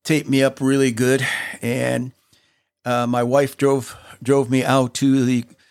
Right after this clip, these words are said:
Crystal Clinic where I got admitted, you know, had to stay overnight. And, um, my surgery was,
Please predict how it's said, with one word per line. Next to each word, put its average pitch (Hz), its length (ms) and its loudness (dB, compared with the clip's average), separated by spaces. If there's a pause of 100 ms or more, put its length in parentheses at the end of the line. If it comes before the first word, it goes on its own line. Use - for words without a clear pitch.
(140)
Crystal 135 320 0
Clinic 135 340 -2
where 123 320 0
I 120 380 0
got 127 300 0
admitted, 127 580 0 (220)
you 117 100 -2
know, 117 80 0
had 120 140 0
to 104 40 -6
stay 127 220 0
overnight. 123 600 0 (800)
And, 127 760 0
um, 117 360 -2 (1500)
my 131 160 2
surgery 127 460 0
was, 127 520 0